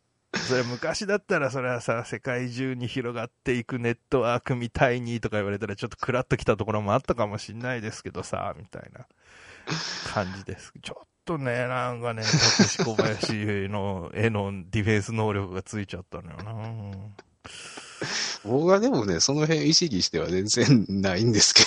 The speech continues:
Speaker 2: どね。
Speaker 1: <laughs> いいんだ。いやいや。
Speaker 2: 単-、単純にあの、まあ、あの人の、まあ、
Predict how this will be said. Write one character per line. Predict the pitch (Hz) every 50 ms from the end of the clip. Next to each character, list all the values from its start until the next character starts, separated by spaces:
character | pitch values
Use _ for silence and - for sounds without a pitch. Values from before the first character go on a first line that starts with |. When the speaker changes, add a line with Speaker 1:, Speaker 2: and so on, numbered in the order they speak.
| - 135
Speaker 2:
ど | 131 127 - - - 135 127
ね。 | - 156
Speaker 1:
<laughs> | 139 160
い |
い | 165
ん | 151 131
だ。 | 110 95 87 92 90 95 - _ - - - - - - - - -
い | 120
や | 113
い | 110 107 104 98
や。 | 92 92 - - _ _ -
Speaker 2:
単-、 | 135 143 151 151
単 | 127 143 151 156 156
純 | 151 147 147 147
に | 139 139 139
あ | 131 123
の、 | 120 120 117 110 110
ま | 110 104 101 87 82 76 - - 76 78 78 73
あ、 | - - - - - _ _ _ _ _ _ _ _ _ - -
あ | - 98 95
の | 95 95
人 | 95 - - 87
の、 | 80 - - - - - -
ま | 85 78 73
あ、 | 71